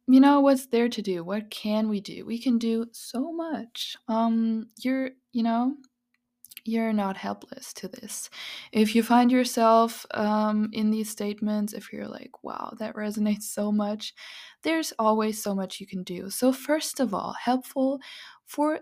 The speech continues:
the chakra to balance it are different techniques that are pretty much the same for each chakra. So no matter if it's, like, root,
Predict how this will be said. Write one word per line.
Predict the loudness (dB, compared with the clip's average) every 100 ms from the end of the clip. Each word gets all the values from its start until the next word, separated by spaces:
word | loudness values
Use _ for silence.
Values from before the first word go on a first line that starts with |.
| -6
the | -8
chakra | -8 -4 -4 -4 -4 -2 -2 -2
to | -4
balance | -4 -2 -2 -2 -2
it | -6 -4
are | -4
different | -2 -4 -4 -8
techniques | -10 0 0 0 -4
that | -4
are | -4
pretty | -6 0 2
much | 4 2 -4
the | -2 0
same | 0 -4 -2 0 2 2 0 -4
for | -10 -10 -6
each | -6 -6 -8 -12 _
chakra. | -14 -10 -10 -10 -2 0 0
So | -2 -4 -2
no | 0 2
matter | 2 2 0 -2 -4
if | -6 -10
it's, | -12 -14
like, | -16 -16 -14
root, | -6 -4 -4 -6